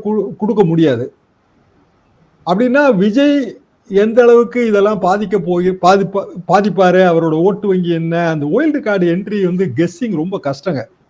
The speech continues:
அது எப்படி வேணாலும் ஆகும். திடீர்னு கிரிக்கெட் மேட்ச்ல வைல்டு கார்டா வராங்க, அடிச்சு எறிஞ்சு எண்பத்தஞ்சு ரன், எண்பத்தெட்டு ரன் அடிச்சு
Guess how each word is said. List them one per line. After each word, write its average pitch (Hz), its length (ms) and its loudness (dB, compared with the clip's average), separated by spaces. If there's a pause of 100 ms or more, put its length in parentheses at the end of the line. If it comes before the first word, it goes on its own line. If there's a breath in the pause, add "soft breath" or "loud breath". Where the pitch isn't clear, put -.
(340)
அது 117 160 -16 (520)
எப்படி 220 240 6
வேணாலும் 277 300 4
ஆகும். 180 220 2
திடீர்னு 254 540 0
கிரிக்கெட் 226 340 -6
மேட்ச்ல 208 320 -2
வைல்டு 202 260 2
கார்டா 185 260 2
வராங்க, 170 500 0
அடிச்சு 170 200 -2
எறிஞ்சு 170 300 0
எண்பத்தஞ்சு 165 540 -2
ரன், 170 300 0
எண்பத்தெட்டு 202 480 4
ரன் 170 160 -2
அடிச்சு 160 360 -2